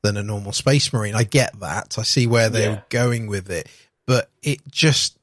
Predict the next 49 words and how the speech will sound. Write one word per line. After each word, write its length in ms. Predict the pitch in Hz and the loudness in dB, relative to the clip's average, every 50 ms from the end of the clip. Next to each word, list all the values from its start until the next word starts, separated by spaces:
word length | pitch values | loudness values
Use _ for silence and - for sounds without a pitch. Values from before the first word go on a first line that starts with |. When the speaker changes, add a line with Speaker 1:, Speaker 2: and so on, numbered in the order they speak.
| _ _ | _ _
Speaker 1:
I 140 | - - 165 | -2 0 0
don't 140 | - 202 202 | 2 2 2
know. 120 | 226 254 | 2 2
It 80 | 220 135 | 2 0
just 220 | 139 160 - - | 0 -2 -2 -2
doesn't, 360 | - 170 170 160 160 160 139 - _ - | 0 0 0 0 -2 -4 -6 -10 _ 0
it 160 | 147 151 151 | 0 2 2
looks, 320 | 156 185 - - _ _ - - | 2 0 0 -2 _ _ -4 0
I 80 | - 170 | 0 2
don't 240 | 151 196 202 196 - | 4 4 2 2 0
see 100 | - 202 | -2 -2
the 100 | 175 143 | -4 -4
point 360 | - - 175 143 127 - - | -2 0 2 2 2 0 -4
of 80 | 90 | -8
it, 120 | 85 - - _ _ _ _ _ _ _ - | -12 -14 -18 _ _ _ _ _ _ _ -4
I 40 | 113 | -4
suppose, 380 | 107 - 113 104 104 107 98 107 | -2 -2 -2 -4 -4 -4 -4 2
is, 80 | 104 | 4
Speaker 2:
Yeah, 80 | 175 127 - | 4 4 4
fair 320 | - - - 143 123 95 - | 2 -4 -4 -4 -2 -2 0
Speaker 1:
is 200 | 117 110 107 - | 0 0 2 2
Speaker 2:
enough. 20 | 135 113 110 113 - - | 4 4 4 2 0 0
Speaker 1:
what, 20 | |
is 200 | - 127 117 107 | 0 0 2 2
where 200 | 113 120 117 113 | 2 4 4 2
I'm 120 | 113 107 107 | 2 0 -2
sort 180 | - 123 95 | -6 -6 -6
of 60 | 113 | -4
thinking, 400 | - 127 107 101 101 - 110 101 | -2 -2 -2 -2 -4 -6 -6 -6
really. 400 | 101 95 98 98 98 110 117 127 - - - _ - - | -4 -6 -6 -4 -4 -4 -6 -8 -10 -16 -20 _ 0 2
I 60 | 135 | 2
think, 340 | - 160 127 110 - - _ _ _ _ _ _ _ _ _ _ _ _ _ _ _ _ _ | 4 4 2 0 -2 -10 _ _ _ _ _ _ _ _ _ _ _ _ _ _ _ _ _
do 200 | - 170 180 185 | -4 -2 0 0
sisters 520 | 175 - - 196 175 - - - 175 160 143 | 0 2 2 0 0 0 -2 -2 -4 -2 0
need 280 | 160 170 175 180 175 151 | 0 0 0 0 -2 -2
this 160 | - 208 - | -2 -2 0
sort 260 | - - 180 165 175 | 0 0 0 0 0
of 60 | 180 | 0
unit? 300 | 170 185 180 185 202 226 | 0 0 0 2 2 2
Is 160 | 214 170 143 - | 2 0 0 0
this, 220 | 170 151 - - | 0 -2 -2 0
is 80 | 175 147 | -2 -2
something 360 | - - 156 165 160 151 147 | 0 0 0 0 2 2 2
that 180 | 147 151 139 135 | 2 2 2 2
they 180 | 143 143 143 | 2 4 4
would, 300 | 156 143 147 147 135 - - _ _ _ _ _ _ _ _ _ _ _ - | 4 4 4 2 2 0 -4 _ _ _ _ _ _ _ _ _ _ _ -2
you 120 | 233 240 202 | 2 4 4
know, 160 | 190 214 220 208 | 4 2 2 0
I, 120 | 185 220 | 0 0